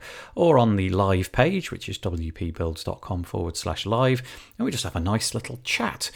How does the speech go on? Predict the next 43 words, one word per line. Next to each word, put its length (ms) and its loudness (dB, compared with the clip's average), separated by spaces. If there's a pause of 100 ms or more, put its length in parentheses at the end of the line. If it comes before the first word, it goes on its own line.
(120)
through 440 4
the 120 4
news 380 4
that 100 -6
you're 140 -4
about 260 -2
to 80 -2
listen 260 -2
to 220 0
and 140 2
highlight 440 2
some 160 -2
of 60 2
the 60 0
things 260 -2
that 80 -4
we 160 -6
think 380 -6
are 100 2
important. 640 -2 (840)
Anyway, 380 6
another 340 4
thing 220 2
that's 160 -2
happening 320 -2
this 240 -2
week 260 0
is 240 2
on 260 2
Wednesday, 540 4
so 140 -6
that's 160 -6
Wednesday 460 0
the 300 0
eleventh 540 2
of 140 -4
December, 560 0 (340)
at 220 0
one 220 2
o'clock 340 -2
U 140 0
K 220 0
time, 380 0